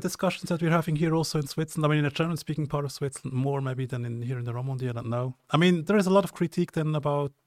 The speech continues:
on, let's say, symbols, right? Uh, I mean, so-called symbolic racism. So in, in, in, in German-speaking, I've, I've just co-authored with a colleague a report,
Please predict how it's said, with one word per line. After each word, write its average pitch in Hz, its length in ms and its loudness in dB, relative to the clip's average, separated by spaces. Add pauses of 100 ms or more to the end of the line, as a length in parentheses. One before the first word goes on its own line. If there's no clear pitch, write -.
(100)
on, 139 480 0 (440)
let's 147 180 -2
say, 139 160 -2
symbols, 131 560 0
right? 123 340 0 (160)
Uh, 127 680 -2
I - 60 -20
mean, 135 100 0
so-called 135 360 -4
symbolic 131 400 -2
racism. 123 500 -6
So 117 300 -4
in, 113 240 -4
in, 113 180 -8
in, 113 140 -8 (220)
in 117 340 -4 (140)
German-speaking, 123 640 -6 (400)
I've, - 200 -10
I've 135 180 -4
just - 280 -4 (500)
co-authored 135 640 2
with 117 140 0
a 113 40 -2
colleague 120 500 -2
a 120 60 -2
report, 123 600 -2